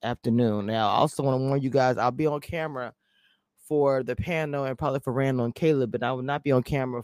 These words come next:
for the other two because, baby, I fell on my butt over the past weekend and struggling just a little bit. <laughs> So <laughs> I wanna be comfortable,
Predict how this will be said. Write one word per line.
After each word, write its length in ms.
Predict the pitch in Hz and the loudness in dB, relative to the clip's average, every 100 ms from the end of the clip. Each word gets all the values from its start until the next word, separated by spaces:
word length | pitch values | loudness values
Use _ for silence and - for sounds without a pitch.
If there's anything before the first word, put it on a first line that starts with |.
| - | -6
for 380 | 123 123 120 | -4 -2 -4
the 180 | 113 127 | -4 4
other 160 | 131 127 | 4 4
two 260 | - 139 | 0 0
because, 340 | 113 120 131 117 | 0 -2 0 0
baby, 280 | 123 123 120 | 2 0 2
I 180 | - 143 | 8 8
fell 560 | 131 - 156 151 151 - | 6 2 4 6 4 2
on 160 | 123 123 | -2 -2
my 200 | 123 117 | 0 -2
butt 600 | 131 - 226 214 - - _ _ _ _ _ _ _ - | 0 8 10 10 4 -16 _ _ _ _ _ _ _ -2
over 100 | 147 | 0
the 60 | |
past 320 | 156 165 147 147 | 4 6 6 4
weekend 720 | 196 190 185 175 175 175 175 _ - _ _ - | 0 2 4 4 6 4 0 _ -20 _ _ -4
and 500 | 123 131 131 131 131 | 0 2 2 2 -2
struggling 640 | - 165 208 220 214 208 | -4 6 8 8 6 4
just 380 | 156 233 254 - | 8 10 10 8
a 60 | 254 | 8
little 240 | 254 196 | 10 10
bit. 320 | 156 165 175 - | 10 8 8 2
<laughs> 100 | 214 - - _ - - | -2 -2 -20 _ 0 0
So 460 | 180 190 - 196 - | -6 -10 2 2 6
<laughs> 640 | 226 202 - - - - - _ _ _ - - - - | 8 6 4 0 2 -2 -2 _ _ _ -20 -18 -16 -2
I 60 | 165 | 2
wanna 160 | 175 | 2
be 100 | 165 | 2
comfortable, 760 | 156 - 233 - 170 143 143 147 | -4 2 2 2 2 4 4 2